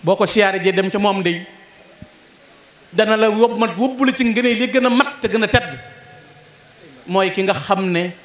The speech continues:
moo lamboo la kawe, te ba mu ñëwee ci sëñ Tuubaa dana ko, "Man Daaru Asan li ma andi ci yow mooy gan laa gu bëgg ku ma berneel, waaye ngërëmul Yàlla képp laa bëgg, soxlawu ma leneen,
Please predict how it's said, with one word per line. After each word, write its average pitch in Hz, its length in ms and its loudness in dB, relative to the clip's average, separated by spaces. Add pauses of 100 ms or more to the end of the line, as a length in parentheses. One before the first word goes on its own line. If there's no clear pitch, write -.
(160)
moo 214 160 2
lamboo 220 380 2
la 202 100 2
kawe, 202 240 0 (120)
te 220 80 -4
ba 202 100 -2
mu 214 80 -6
ñëwee 208 200 -2
ci - 100 -8
sëñ 190 80 -4
Tuubaa 185 180 0
dana 185 160 -4
ko, 165 100 -8
"Man 185 200 -6
Daaru 190 240 0
Asan 180 200 -4
li 190 80 -6
ma 269 100 0
andi 262 180 0
ci - 120 -8
yow 202 140 2 (440)
mooy 175 260 -2
gan 247 240 2
laa 220 180 2
gu 190 80 -2
bëgg 214 160 -2
ku 220 60 -6
ma 196 100 0
berneel, 202 460 0 (120)
waaye 180 220 0
ngërëmul 180 340 -2
Yàlla 165 220 0
képp 160 240 -6
laa 165 100 0
bëgg, 147 200 -6 (580)
soxlawu 185 440 2
ma 185 100 2
leneen, 214 280 2